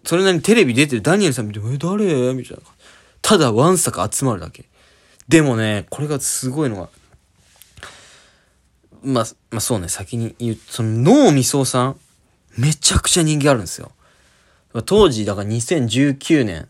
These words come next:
ぐらいですけど、めちゃくちゃもう、「能見総だーい」とか言ったら、「うわ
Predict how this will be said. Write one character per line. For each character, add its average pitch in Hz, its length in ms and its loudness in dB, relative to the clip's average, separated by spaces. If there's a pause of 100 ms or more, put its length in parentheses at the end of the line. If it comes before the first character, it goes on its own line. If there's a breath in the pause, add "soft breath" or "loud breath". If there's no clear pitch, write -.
ぐ 98 160 -10
ら 95 80 -6
い - 40 -10
で 82 60 -12
す - 80 -18
け - 120 -16
ど、 85 280 -14 (560 soft breath)
め 175 240 4
ち 262 160 4
ゃ 247 80 4
く - 100 -8
ち - 140 4
ゃ 220 40 6
も 185 300 0 (580 soft breath)
う、 170 80 -8
「能 226 200 4
見 160 80 4
総 214 160 6
だ 254 400 4
ー 254 60 2
い」 214 60 -2
と 117 100 -2
か 98 60 -8
言 98 100 -8
っ - 20 -20
た 104 100 -8
ら、 101 80 -8
「う 85 40 -12
わ - 40 -20